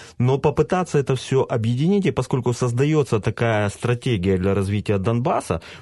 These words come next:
вот то, что вы сейчас говорите, вот, вот там это зафиксировать, да? Я не знаю, каким, может быть, с Георгием Тукой связаться, с теми людьми, которые пишут эту концепцию, потому что, понятно, разумные вещи —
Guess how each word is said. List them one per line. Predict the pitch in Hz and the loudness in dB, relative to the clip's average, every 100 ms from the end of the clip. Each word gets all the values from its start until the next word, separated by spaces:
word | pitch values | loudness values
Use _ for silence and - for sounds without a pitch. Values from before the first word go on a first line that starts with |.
| - | -4
вот | 127 | 0
то, | 175 | 0
что | - 160 | 2 2
вы | 156 | 2
сейчас | 156 143 156 131 | 0 0 0 2
говорите, | 147 160 208 214 | 2 2 0 0
вот, | 120 123 120 | 0 0 -4
вот | 117 131 127 - | -4 -4 -4 -6
там | - 165 156 | 0 2 2
это | 139 | 2
зафиксировать, | 127 127 - 127 - 110 85 80 80 | 0 0 -2 -4 -2 0 0 0 -2
да? | 110 139 190 | -2 -2 0
Я | 135 | 0
не | 180 | 2
знаю, | 185 156 | 2 2
каким, | 120 107 113 | 0 0 0
может | 196 185 | 2 2
быть, | 160 | 2
с | 131 | 2
Георгием | 147 151 139 123 | 2 2 2 0
Тукой | 123 110 101 92 | 2 2 2 0
связаться, | - 98 92 87 - 87 87 - - | 0 0 2 0 -2 -4 -4 -6 -8
с | - | 0
теми | 185 202 | 4 6
людьми, | 180 180 175 | 6 4 2
которые | 165 160 147 | 2 2 2
пишут | 139 135 113 110 | 0 -2 -2 -2
эту | 101 101 | -2 -2
концепцию, | 113 110 - 185 - 113 101 - - | 0 0 2 0 2 0 0 -6 -2
потому | 143 170 196 | 2 4 4
что, | - | 2
понятно, | 196 233 254 247 180 131 113 131 | 2 0 0 0 2 2 0 0
разумные | 151 151 165 254 254 220 | 2 4 4 2 2 4
вещи — | 151 117 113 | 4 2 0